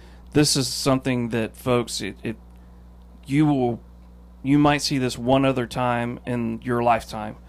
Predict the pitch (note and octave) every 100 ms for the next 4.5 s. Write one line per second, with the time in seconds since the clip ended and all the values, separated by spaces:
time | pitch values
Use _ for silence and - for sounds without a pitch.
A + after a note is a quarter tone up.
0 | - - - - A#2+ A#2 - - - -
1 | - - - A#2+ B2+ C#3 B2+ B2+ B2 B2+
2 | B2+ B2 B2 A#2 A#2 B2 A#2+ A2+ A2 -
3 | - - - B2+ B2 C#3 - D3 D3+ C3
4 | A#2+ A#2+ B2 D3 E3+